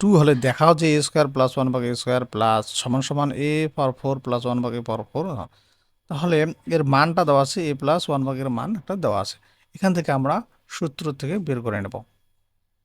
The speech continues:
বাম পক্ষে আমরা লিখলাম এ স্কয়ার প্লাস ওয়ান ভাগ এ স্কয়ার মান, এটা থেকে সূত্র বের করলাম এ প্লাস বি হোল স্কয়ার মাইনাস টু এ বি। তাহলে এ প্লাস ওয়ান ভাগের মান ছিল আমাদের কত? টু। তাহলে টু বসায় দিলাম, এ স্কয়ার হয়ে গেল মাইনাস টু।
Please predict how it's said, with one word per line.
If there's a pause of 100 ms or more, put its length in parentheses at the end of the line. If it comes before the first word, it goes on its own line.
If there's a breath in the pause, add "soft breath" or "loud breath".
(380)
বাম
পক্ষে
আমরা
লিখলাম (100)
এ
স্কয়ার
প্লাস
ওয়ান
ভাগ
এ
স্কয়ার
মান, (640 soft breath)
এটা
থেকে
সূত্র
বের
করলাম (120)
এ (100)
প্লাস
বি
হোল
স্কয়ার
মাইনাস (120)
টু (220)
এ (520)
বি। (880 soft breath)
তাহলে
এ
প্লাস (320)
ওয়ান
ভাগের
মান (640)
ছিল (120)
আমাদের
কত? (180)
টু। (200)
তাহলে
টু
বসায়
দিলাম,
এ
স্কয়ার
হয়ে
গেল (120)
মাইনাস (100)
টু।